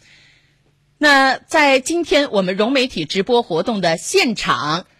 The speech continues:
啊，有这样的一些嘉宾，在网络云直播的云端，还有我们的群众和企业代表正在参与。来，我们把他请到我们的现场来啊，跟各位群众和企业代表打打招呼。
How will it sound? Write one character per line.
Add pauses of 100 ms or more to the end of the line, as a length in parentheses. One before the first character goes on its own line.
啊，
有
这
样
的
一
些
嘉
宾， (240)
在
网
络
云
直
播
的
云
端，
还
有
我
们
的
群
众
和
企
业
代
表
正
在
参
与。 (180)
来，
我
们
把
他
请
到
我
们
的
现
场
来
啊， (180)
跟
各
位
群
众
和
企
业
代
表
打
打
招
呼。